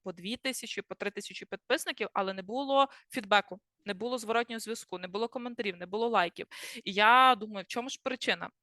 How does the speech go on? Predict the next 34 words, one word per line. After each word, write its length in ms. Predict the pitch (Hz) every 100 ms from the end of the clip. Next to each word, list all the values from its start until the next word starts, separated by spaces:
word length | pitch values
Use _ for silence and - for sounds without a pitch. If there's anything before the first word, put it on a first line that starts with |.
| - - 226 -
Одного 400 | 214 285 494 427
разу 400 | 254 214 220 277
я 200 | 247 233
спробувала 760 | - - 240 294 302 294 294 247
написати 540 | 214 220 - 262 254 -
пост 260 | 226 -
від 120 | 214
себе. 320 | - 180 - - -
Тобто, 220 | 214 226
як 260 | 285 381
я 100 | 294
рекрутер, 580 | 262 233 226 - 262 254
як 260 | 240 240 247
я 60 |
бачу 360 | 214 233 226 247
роботу, 580 | 226 196 254 262 254 240
як 300 | 233 240 -
шукати 640 | - - 240 254 247 240
роботу, 560 | 233 202 220 220 214 202 - 262
і 100 | 381
добавила 540 | 294 247 269 285 240 220
свою 400 | - - 254 262
фотку, 460 | - 165 135 _ -
там, 140 | - 214
та, 200 | 370 453
що 160 | -
я 100 | 240
сиджу 320 | 226 233 220 233
там 260 | 208 196
за 340 | 196 196 196 202
своїм 380 | - 226 208
робочим 440 | 196 202 202 - 262
місцем, 380 | 508 - - 330 - - - - -
та, 220 | 254